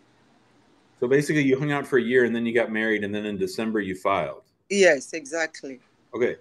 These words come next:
Speaker 1: Well, I think the chances of your daughter getting her green card before August are probably about twenty percent. You guys were all out of status at the time that you filed and you got married after coming on esta. They don't like either of those things. So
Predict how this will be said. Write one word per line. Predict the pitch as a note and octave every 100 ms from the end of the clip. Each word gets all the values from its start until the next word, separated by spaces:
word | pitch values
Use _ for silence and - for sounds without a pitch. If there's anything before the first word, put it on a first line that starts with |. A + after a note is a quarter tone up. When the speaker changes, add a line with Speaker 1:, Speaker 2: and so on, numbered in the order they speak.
| _ _ -
Speaker 1:
Well, | A#2
I | C3+
think | E3 E3
the | D3+
chances | - C#3+ D#3+ D#3+ E3 D3+ C#3
of | A#2+ B2 A#2 A#2 G#2+ - _ _ -
your | A#2
daughter | A2+ A#2 B2 C3
getting | A#2+ A#2+ B2
her | B2
green | G#2+ A2+ A#2+
card | A#2 F#2+
before | G2+ A2+ G#2
August | G2+ G#2+ G2+ -
are |
probably | F2+ - G2+ G#2+ G#2 F#2
about | F2+ F2 -
twenty | - F#2+ F#2
percent. | F#2 E2 E2 D2 _ _ _ _ _ _
You | G2+
guys | A#2 G#2
were | G#2
all | A2 B2
out | A#2
of | A2+
status | - A2 A2 G#2
at | G2+
the | G2
time | A2+ G#2+
that | G#2+
you | G2
filed | G2 G2 G#2 G2+ F2+
and | A2+ A#2
you |
got | A2 G#2
married | G2 G#2 G#2 G2
after | F#2+ G2
coming | - G2+ G2
on | G2 F2+
esta. | G2+ - D#2+
They | G2
don't | A#2 A2+
like | G#2+ G#2+
either | G#2 A2+ G#2+
of | G2
those | F#2 F#2 -
things. | G2 D#2 -
So | G2+ F#2 F2